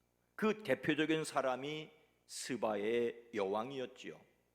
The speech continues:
그의 명성을 듣고 그를 시험하여 보려고 예루살렘까지 찾아왔습니다. 그러고는 "내가 내 나라에서 당신의 행위와 당신의 지혜에 대하여 들은 소문이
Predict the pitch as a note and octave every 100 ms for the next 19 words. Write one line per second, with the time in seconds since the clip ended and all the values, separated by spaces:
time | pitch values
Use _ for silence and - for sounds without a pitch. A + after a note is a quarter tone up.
0 | _ _ _ _ _ _ _ - - -
1 | F#3 G#3+ B3+ A#3+ G3+ G3+ G#3+ G3 F3+ E3
2 | - F#3 F3+ F3 E3 D#3+ D3+ - D#3+ C#3+
3 | C#3+ C#3+ C3+ C3 B2+ A#2 B2+ A#2+ - A#2+
4 | B2+ F#3+ F#3+ F#3 F#3 F3+ - D3+ D3 D3
5 | - C#3 B2+ A2+ G2+ - F#2 - - _
6 | _ _ _ - A3+ C4 B2 A2 A#2+ A2
7 | F#2 - _ - - - - A2+ E3 A#3
8 | A#3+ A#3+ G3+ C3 A#2 D3 G3+ G#3+ G#3+ G#3+
9 | G#3 G3 - G#3 G#3 - E3 E3+ F#3 E3+
10 | E3 E3 D#3+ D#3 D#3 D3+ - C3 C#3 -
11 | C#3 C3 C3 - A#2+ F3 A3 F#3+ G3+ F#3+
12 | F#3+ G3 G3 E3+ E3 - E3 C#3 C3+ F3+
13 | C#4+